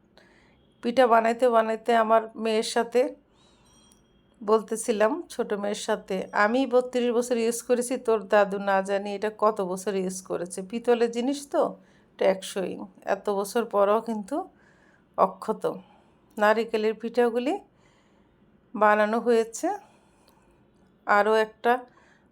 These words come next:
বাকি রয়ে গিয়েছিল। শেষে ওটা বানানোর সময়ও ভাবলাম আর একটু দেখাই।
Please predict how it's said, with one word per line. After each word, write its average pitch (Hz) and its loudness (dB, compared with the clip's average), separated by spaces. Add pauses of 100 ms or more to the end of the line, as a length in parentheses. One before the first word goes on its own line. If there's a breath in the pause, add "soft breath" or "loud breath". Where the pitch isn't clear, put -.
বাকি 214 2
রয়ে 220 4
গিয়েছিল। 220 -4 (120)
শেষে 226 -2
ওটা 214 2
বানানোর 196 -2
সময়ও 233 0
ভাবলাম 202 0 (480 soft breath)
আর 196 2
একটু 208 -6
দেখাই। 202 0